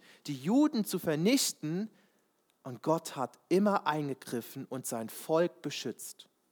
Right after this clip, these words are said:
Ein kleines Volk,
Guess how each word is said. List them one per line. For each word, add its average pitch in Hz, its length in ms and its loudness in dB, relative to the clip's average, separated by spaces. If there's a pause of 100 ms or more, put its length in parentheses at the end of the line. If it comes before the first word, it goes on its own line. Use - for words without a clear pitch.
(920)
Ein 185 240 8
kleines 262 600 8
Volk, 156 560 6